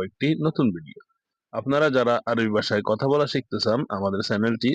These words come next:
সাবস্ক্রাইব করে পাশে থাকবেন। বন্ধুদের মাঝে ভিডিওটি শেয়ার করবেন, যাতে করে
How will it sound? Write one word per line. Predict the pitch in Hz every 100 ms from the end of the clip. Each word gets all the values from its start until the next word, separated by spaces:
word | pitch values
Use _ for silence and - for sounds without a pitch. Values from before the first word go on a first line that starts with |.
| -
সাবস্ক্রাইব | 131 - 117 110
করে | - 107 147
পাশে | 143 113 110
থাকবেন। | 101 80 87 - _ - _ _ 101
বন্ধুদের | 113 123 135 160
মাঝে | 120 104 127
ভিডিওটি | 127 104 107 113
শেয়ার | 139 135 101
করবেন, | - 90 87 143 196 - 107
যাতে | 113 123
করে | 113 101